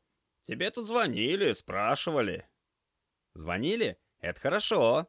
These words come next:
Тут же оживился кот в предвкушении шабашки. «А кто?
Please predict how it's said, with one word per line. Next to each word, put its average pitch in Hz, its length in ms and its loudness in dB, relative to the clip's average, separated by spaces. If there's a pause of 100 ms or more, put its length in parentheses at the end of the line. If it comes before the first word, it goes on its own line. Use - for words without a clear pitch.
(460)
Тут 92 200 -8
же 80 120 -4
оживился 80 560 -8
кот - 260 -8
в - 80 -20
предвкушении 92 680 -8
шабашки. 85 640 -6 (720)
«А 156 100 0
кто? 156 360 0